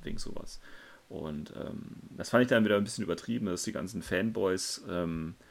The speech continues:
gleich dieser Aufschrei wieder, „Ah, ja, geht nicht, überhaupt nicht und ja, ist für mich dann nicht mehr das gleiche Infinity“ und so.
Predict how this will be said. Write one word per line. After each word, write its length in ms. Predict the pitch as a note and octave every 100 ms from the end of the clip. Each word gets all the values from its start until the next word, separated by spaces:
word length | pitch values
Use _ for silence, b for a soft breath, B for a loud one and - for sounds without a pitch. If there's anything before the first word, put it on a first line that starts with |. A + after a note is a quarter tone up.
| b b b b -
gleich 180 | F#2
dieser 220 | F#2+ G2 D#2
Aufschrei 420 | A2 - F#2 F#2
wieder, 340 | G2 F2 E2
„Ah, 360 | D3+ D#3+ D#3+ C#3
ja, 360 | C3+ C#3+ C3 B2
geht 220 | - C#3
nicht, 180 | C3+ B2
überhaupt 420 | G2 A#2+ D#3 -
nicht 340 | C#3 B2+ B2+ -
und 200 | A2 A2
ja, 320 | C3+ D3 C#3+
ist 120 | B2
für 80 | -
mich 140 | B2
dann 100 | B2+
nicht 100 | B2
mehr 100 | B2
das 120 | A#2+ -
gleiche 180 | A#2
Infinity“ 540 | B2 - D#3 C#3+ - C3
und 160 | A#2+
so. 280 | - G#2+ A2+